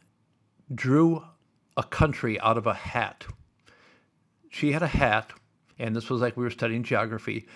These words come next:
and she had names of countries in there, you know, like, um, Austria, Germany,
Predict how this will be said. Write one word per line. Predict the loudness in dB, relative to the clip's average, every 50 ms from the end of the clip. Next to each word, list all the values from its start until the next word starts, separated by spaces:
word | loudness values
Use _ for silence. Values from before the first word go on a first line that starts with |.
| -20 _ -12
and | -10 -6
she | -2 -2
had | -2 -2 -2
names | -2 -2 -2 -4 -4 -6
of | -8 -8 -6
countries | -6 -6 -6 -6 -10 -10 -10 -10
in | -10 -10 -10
there, | -10 -10 -12 -12 -8
you | -8 -6
know, | -6 -6 -10
like, | -10 -12 -14 -16 -20 _ _ _ -20 -20 -20 _ _ _ -6
um, | -6 -6 -6 -8 -4
Austria, | -4 -4 -4 -4 -8 -6 -4 -4 -4 -6
Germany, | -8 -8 -6 -6 -4 -4 -4 -6 -8 -10 -12 -14